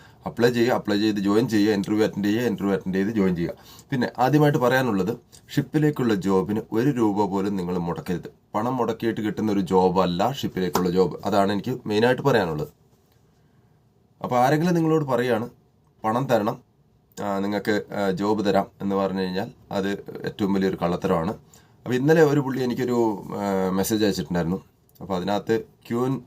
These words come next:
ആ, മേരി എന്ന് പറയുന്ന ഷിപ്പിനെ പറ്റിയായിരുന്നു. ക്യൂൻ മേരി എന്ന് പറയുന്ന ഷിപ്പിലേക്ക് ഒരുപാട് വേക്കൻസിക്ക് വേണ്ടിയിട്ട് അയാൾക്കൊരു, ഒരു മെയിൽ വന്നിരുന്നു. അപ്പോൾ അയാൾ അപ്ലൈ ചെയ്തു. അന്ന് തന്നെ റിപ്ലൈ ഒക്കെ ഒരുപാട് വന്നു. റിപ്ലൈ എന്ന് പറഞ്ഞാൽ, ഉം,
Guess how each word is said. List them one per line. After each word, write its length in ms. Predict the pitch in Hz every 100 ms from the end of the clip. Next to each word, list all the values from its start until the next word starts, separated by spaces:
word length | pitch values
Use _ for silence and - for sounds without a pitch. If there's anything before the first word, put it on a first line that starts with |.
| -
ആ, 720 | 95 92 92 92 92 92 90
മേരി 440 | 87 92 110 117 135 - _ -
എന്ന് 160 | 104 101
പറയുന്ന 340 | 98 95 92 _ _ _ _ -
ഷിപ്പിനെ 260 | - - 113
പറ്റിയായിരുന്നു. 600 | 104 92 87 82 95 143 _ - _ -
ക്യൂൻ 160 | 123
മേരി 200 | 123 117
എന്ന് 120 | 117
പറയുന്ന 260 | 113 110 107
ഷിപ്പിലേക്ക് 600 | 101 - 110 107 113 110
ഒരുപാട് 360 | 104 104 104 101
വേക്കൻസിക്ക് 560 | 101 95 107 98 98 101
വേണ്ടിയിട്ട് 280 | 95 92
അയാൾക്കൊരു, 720 | 98 95 104 98 95 90 87 -
ഒരു 300 | 95 95 90 -
മെയിൽ 340 | 90 98 107
വന്നിരുന്നു. 420 | 107 87 82 85
അപ്പോൾ 1080 | 120 - _ _ _ _ _ _ _ _ 101
അയാൾ 140 | 101
അപ്ലൈ 300 | 101 - 113
ചെയ്തു. 320 | 110 104 117 -
അന്ന് 260 | 101 104
തന്നെ 180 | 113 117
റിപ്ലൈ 260 | 98 95 113
ഒക്കെ 100 | 104
ഒരുപാട് 320 | 101 110 117
വന്നു. 320 | 98 90 92
റിപ്ലൈ 280 | 98 95 107
എന്ന് 120 | 110
പറഞ്ഞാൽ, 300 | 110 135 120
ഉം, 680 | 95 95 92 92 90 87